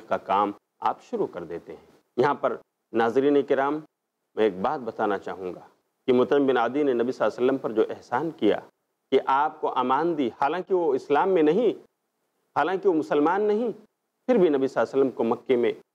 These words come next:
امن و امان کے ساتھ داخل ہونے کی اجازت دی اور اپنی امان بھی دی۔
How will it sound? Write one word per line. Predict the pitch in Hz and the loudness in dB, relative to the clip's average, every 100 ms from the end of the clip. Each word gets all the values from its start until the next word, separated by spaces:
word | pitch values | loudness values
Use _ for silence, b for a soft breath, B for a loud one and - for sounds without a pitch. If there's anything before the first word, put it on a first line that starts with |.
| _ | _
امن | 123 131 | 0 2
و | |
امان | 113 113 147 156 | 2 0 -2 -2
کے | - | -6
ساتھ | - 113 - _ _ _ - | -2 -4 -4 _ _ _ -4
داخل | 139 151 208 | -2 -2 -4
ہونے | 180 143 175 | -2 0 0
کی | 214 190 | 0 -2
اجازت | 143 131 143 175 156 | 2 2 0 -4 -2
دی | 220 220 _ _ | -2 -4 _ _
اور | 147 | -2
اپنی | 147 196 202 - | -2 0 0 0
امان | 160 190 262 | 0 2 0
بھی | 196 180 | 0 2
دی۔ | 151 | 2